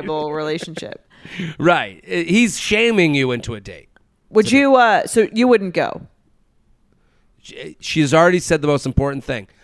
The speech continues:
Speaker 2: I was turned off by his level of effort towards me.
Speaker 1: Right.
Speaker 2: And so move on.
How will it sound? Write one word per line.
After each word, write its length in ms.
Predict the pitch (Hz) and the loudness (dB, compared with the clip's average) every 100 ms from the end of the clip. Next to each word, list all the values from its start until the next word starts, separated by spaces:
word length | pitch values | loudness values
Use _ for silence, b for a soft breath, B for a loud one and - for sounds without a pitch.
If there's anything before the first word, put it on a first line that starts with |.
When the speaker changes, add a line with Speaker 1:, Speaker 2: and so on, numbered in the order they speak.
| b b | b b
Speaker 2:
I 80 | 117 | -8
was 180 | 123 - | -6 -4
turned 420 | 147 156 160 151 | 2 4 4 2
off 440 | 127 120 110 - - - | 0 0 -2 -10 -20 -12
by 260 | 117 113 | -8 -6
his 400 | 104 120 117 113 110 | -6 -6 -6 -8 -16
level 560 | - 117 110 113 110 101 | -14 -10 -8 -8 -12 -14
of 460 | 113 104 101 95 - - | -14 -14 -14 -18 -20 -8
effort 400 | 120 117 123 113 | -6 -4 -8 -10
towards 380 | - 120 120 117 | -8 -4 -4 -2
me. 260 | 131 147 160 | -2 -2 -4
Speaker 1:
Right. 320 | 151 117 - _ 147 | -6 -6 -10 _ -2
Speaker 2:
And 220 | 165 160 | -2 0
so 160 | 180 | 2
move 260 | 175 185 185 | 6 6 4
on. 320 | 196 185 110 | 2 -2 -8